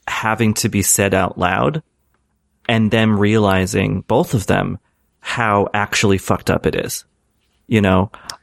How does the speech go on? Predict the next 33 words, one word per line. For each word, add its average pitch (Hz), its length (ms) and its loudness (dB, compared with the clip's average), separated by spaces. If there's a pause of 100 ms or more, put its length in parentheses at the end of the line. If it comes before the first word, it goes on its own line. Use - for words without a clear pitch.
Um, 104 520 -2 (140)
and 135 140 2
they 139 140 2
obviously 131 560 0
don't 101 420 0 (680)
self-assess 104 680 0
enough 95 300 2
to - 180 -2
not 92 400 -2
continue 101 580 0
to - 260 -2
advocate 143 460 0
for 92 100 -2
those - 220 0
things. 85 340 -2 (320)
But 113 160 0
in 117 140 2
the 113 80 2
context 120 640 0
of 98 300 0
being 101 260 2
on 98 440 2
a 95 80 2
television 98 500 2
show, 92 440 2 (720)
you 117 140 0
know, 95 140 2
across, - 600 2
sitting 107 260 2
across 98 360 0
from 95 180 0
this, 90 200 0
like, 101 240 -2